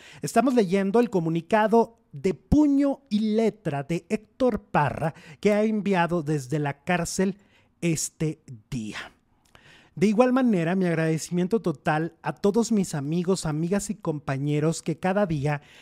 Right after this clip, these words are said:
encuentran la forma de confortarme sin condición alguna en todos los as-, aspectos, pues saben el hombre que soy, em, el de mi familia de sangre y mi familia por decisión. Gracias.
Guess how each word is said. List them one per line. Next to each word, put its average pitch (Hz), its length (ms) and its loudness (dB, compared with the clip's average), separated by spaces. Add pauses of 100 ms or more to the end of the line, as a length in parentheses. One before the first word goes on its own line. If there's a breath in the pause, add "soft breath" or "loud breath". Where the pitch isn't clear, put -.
(120)
encuentran 190 520 0
la 175 100 0
forma 180 320 0
de 180 120 -2
confortarme 160 720 -2
sin 170 180 -2
condición 160 500 -4
alguna 175 500 -2 (440 soft breath)
en 175 160 0
todos 208 260 0
los 208 180 -2
as-, 156 120 -2 (260)
aspectos, 147 640 -4
pues 156 220 -2
saben 208 320 0
el 180 220 -2 (120)
hombre 208 540 2
que 175 120 -6
soy, 202 500 -2 (500 soft breath)
em, 151 580 0 (280)
el 170 120 -2
de 175 100 0
mi 175 120 2
familia 180 460 2
de 165 100 0
sangre 170 400 0
y 185 40 2
mi 170 100 0
familia 160 520 -2
por 160 180 0
decisión. 156 600 -2 (720)
Gracias. 123 840 -8